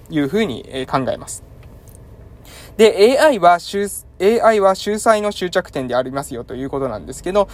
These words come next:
なぜ、えー、そういうふうに言うのかというと、エーアイというのは、まあ、基本的にはですね、えー、エーアイとビッグデータっていうものは、これはですね、あ、切り離すことできません。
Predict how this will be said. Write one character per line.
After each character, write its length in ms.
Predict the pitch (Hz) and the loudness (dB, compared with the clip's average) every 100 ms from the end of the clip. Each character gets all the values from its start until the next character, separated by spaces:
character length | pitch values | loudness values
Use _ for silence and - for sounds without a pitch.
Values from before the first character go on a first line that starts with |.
| - - | -6 0
な 100 | 269 | 4
ぜ、 220 | 170 139 | 4 2
え 20 | |
ー、 40 | |
そ 120 | 147 156 | 0 -2
う 40 | |
い 40 | |
う 40 | 156 | 0
ふ 80 | 160 | -4
う 60 | |
に 160 | 135 127 | -4 -4
言 120 | 139 | -4
う 60 | 143 | -4
の 100 | 123 | -2
か 140 | 127 | -4
と 120 | - 139 | -4 -4
い 100 | 170 | -2
う 120 | 175 | -2
と、 220 | 226 185 - - - | 0 0 -2 -12 0
エ 160 | 294 | 4
ー 60 | 349 | 4
ア 40 | |
イ 60 | 349 | 4
と 80 | 175 | -2
い 60 | |
う 40 | 156 | 2
の 80 | 135 | 4
は、 40 | |
ま 120 | 139 | 2
あ、 20 | |
基 100 | - | 2
本 160 | 233 294 | 2 2
的 220 | 302 294 | 0 -2
に 100 | 294 | 2
は 80 | 208 | 2
で 80 | 135 | 2
す 140 | 156 | -2
ね、 680 | 170 139 104 131 123 120 98 | -2 -2 -2 -4 -4 -4 0
え 40 | |
ー、 80 | 254 | 4
エ 60 | 302 | 4
ー 20 | |
ア 40 | 277 | 2
イ 80 | |
と 120 | 180 147 | 0 -2
ビ 140 | 156 | -4
ッ 40 | |
グ 140 | - 254 | -4 0
デ 160 | 254 | 2
ー 40 | 202 | 2
タ 180 | 120 - | 0 -2
っ 0 | |
て 140 | 160 | -4
い 20 | |
う 60 | 151 | -2
も 100 | 147 | -2
の 100 | 127 | 2
は、 140 | 139 | 2
こ 120 | 135 190 | 2 4
れ 60 | |
は 120 | 208 | 2
で 60 | 143 | 0
す 100 | - | -8
ね、 200 | 120 73 | -8 -6
あ、 140 | 127 | -8
切 160 | 123 165 | -4 -2
り 60 | 180 | 0
離 180 | 175 | 0
す 60 | 165 | -2
こ 80 | 120 | -10
と 80 | - | -10
で 100 | 120 | -12
き 100 | 123 | -8
ま 140 | 120 | -10
せ 160 | - | -10
ん。 60 | 117 | -14